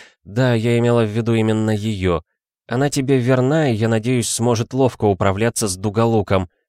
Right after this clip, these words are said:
Кроме того, хорошо, что дитя палубы, получившее это место благодаря тебе, а не мне, его сохранит». Джоран снова кивнул.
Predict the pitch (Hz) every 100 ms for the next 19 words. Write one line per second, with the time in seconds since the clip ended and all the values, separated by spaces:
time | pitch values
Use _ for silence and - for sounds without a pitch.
0 | _ _ 110 110 113 120 135 - 110 104
1 | 139 127 - 98 95 104 104 - 117 120
2 | 110 101 92 92 - 101 - 101 - 95
3 | 98 104 104 110 98 98 95 107 101 -
4 | 95 117 113 95 95 92 95 107 117 -
5 | _ 92 101 98 101 101 - 101 104 95
6 | - _ _ _ _ _ _ _ _ -
7 | 92 101 98 101 107 101 101 107 98 98
8 | 87